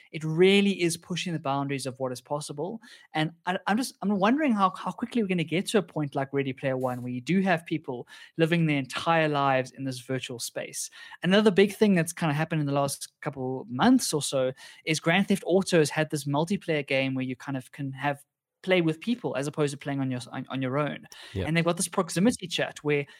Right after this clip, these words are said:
Speaker 1: if you come close to a character, you can talk to them with your microphone
Speaker 2: <laughs> Nice.
Speaker 1: and really, like, interact with them. And so all of these content creators are living full lives. They're getting arrested. They,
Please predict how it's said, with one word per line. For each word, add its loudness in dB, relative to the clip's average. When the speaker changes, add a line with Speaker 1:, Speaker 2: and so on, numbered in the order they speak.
Speaker 1:
if -8
you 2
come 4
close 6
to 0
a -6
character, 2
you -2
can 0
talk 4
to -4
them 0
with -6
your 0
microphone -2
Speaker 2:
<laughs> -14
Nice. -2
Speaker 1:
and 4
really, 4
like, 0
interact 2
with -4
them. -6
And 0
so 6
all 8
of -4
these 0
content 4
creators 4
are 4
living 8
full 2
lives. 4
They're 0
getting 0
arrested. 2
They, 4